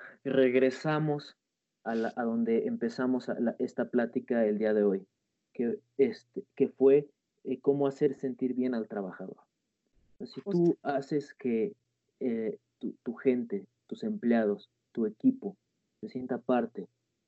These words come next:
Speaker 1: de algo más grande que ellos mismos, que no están trabajando para ti, tú estás trabajando con ellos para lograr algo mucho más grande. Si tú logras eso, esas personas te van a tener una lealtad y una, y, y un, eh,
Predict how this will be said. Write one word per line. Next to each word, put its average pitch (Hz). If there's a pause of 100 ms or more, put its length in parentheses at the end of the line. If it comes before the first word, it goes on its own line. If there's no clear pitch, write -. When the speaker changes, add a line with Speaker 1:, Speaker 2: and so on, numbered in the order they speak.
(260)
Speaker 1:
de 110
algo 120
más 113
grande 113
que 117
ellos 113
mismos, 98 (320)
que 113
no 123
están 143
trabajando 135
para 98
ti, - (560)
tú 143
estás 139
trabajando 135
con 117
ellos 127
para 110
lograr 110
algo 117
mucho 107
más 104
grande. 107 (600)
Si -
tú 175
logras 196
eso, 131 (800)
esas 202
personas 135
te 120
van 120
a 135
tener 110
una 127
lealtad 117
y 110
una, 117
y, 110
y 113
un, 120
eh, 110